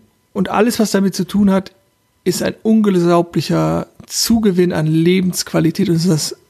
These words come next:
Wichtigste, was du machen kannst. Und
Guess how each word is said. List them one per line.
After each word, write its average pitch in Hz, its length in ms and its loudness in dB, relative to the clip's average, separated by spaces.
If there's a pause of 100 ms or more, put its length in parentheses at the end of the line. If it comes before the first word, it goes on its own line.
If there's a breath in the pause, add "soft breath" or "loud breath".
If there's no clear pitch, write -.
(120)
Wichtigste, 180 580 0
was 170 160 -2
du 202 80 -2
machen 170 320 0
kannst. - 420 -8 (2250 loud breath)
Und 180 400 0